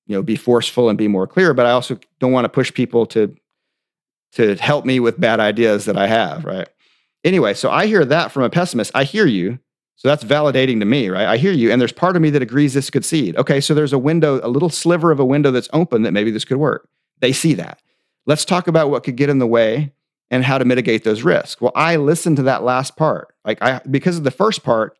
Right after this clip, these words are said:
I listened as an optimist to that last part. "Let's talk about what could get in the way." Well, I do wanna know what could get in the way, 'cause we need to either,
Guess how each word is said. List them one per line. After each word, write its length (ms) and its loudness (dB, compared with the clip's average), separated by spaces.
I 100 -2
listened 400 0
as 180 -2
an 80 0
optimist 420 -2
to 60 -4
that 160 0
last 260 0
part. 220 -12
"Let's 120 -2
talk 240 -2
about 220 0
what 140 -2
could 140 -4
get 120 -2
in 60 -6
the 80 -2
way." 260 0
Well, 160 -2
I 140 0
do 180 0
wanna 240 -2
know 140 -4
what 140 -4
could 120 -12
get 140 -2
in 60 -4
the 60 -4
way, 420 -2
'cause 140 -12
we 80 -2
need 120 2
to 80 -2
either, 380 -4